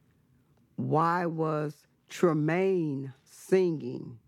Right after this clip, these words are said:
most of the songs? 'Cause there was Gail, there was, um, Marguerite. I mean, there was other people. He would use them, but not to the point where, you know, he was using Tremaine. And Gail,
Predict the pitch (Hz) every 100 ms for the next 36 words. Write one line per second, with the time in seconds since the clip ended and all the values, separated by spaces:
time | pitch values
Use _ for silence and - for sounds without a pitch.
0 | _ _ _ _ _ _ _ _ - 147
1 | 165 143 - 131 139 - 226 165 101 -
2 | - _ _ _ _ _ _ _ _ _
3 | _ _ 160 139 151 139 120 143 214 -
4 | 110 151 156 156 160 160 175 190 - _
5 | _ _ _ 135 147 131 131 117 _ -
6 | 127 120 110 107 - _ _ _ _ _
7 | - 139 151 160 185 190 208 208 220 -
8 | - - - - 233 254 294 226 202 180
9 | - 196 165 302 233 165 143 214 247 220
10 | 165 139 143 151 175 165 185 156 - 180
11 | 170 147 156 139 143 - - _ _ _
12 | 170 180 151 147 165 151 135 143 127 -
13 | 175 208 247 120 131 - - _ 156 151
14 | 123 180 254 240 151